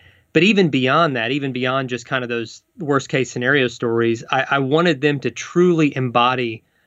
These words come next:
uh, respect for their mother, for the, for the women and girls in their life, and for the future wives, uh, that they will have someday.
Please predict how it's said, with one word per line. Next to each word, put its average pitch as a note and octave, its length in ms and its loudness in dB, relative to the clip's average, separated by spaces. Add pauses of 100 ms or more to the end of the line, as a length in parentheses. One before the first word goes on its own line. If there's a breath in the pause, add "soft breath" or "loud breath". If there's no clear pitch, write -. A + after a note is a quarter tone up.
(180)
uh, B2 220 -2
respect A#2+ 720 -4
for C3 160 -4
their A2+ 140 -2
mother, C#3+ 640 2
for B2+ 160 -2
the, A#2+ 260 -2
for C3 100 0
the A#2+ 120 2
women C3 260 4
and A#2+ 100 2
girls A#2+ 220 2
in B2 60 -2
their A2+ 120 2
life, A#2 300 0
and A#2+ 160 -4
for B2 100 0
the A#2 100 -2
future B2 380 -2
wives, A2+ 520 0 (400 soft breath)
uh, A#2 340 0
that B2+ 160 -4
they C3 140 2
will A#2+ 120 0
have A#2 200 -2
someday. A#2+ 720 -4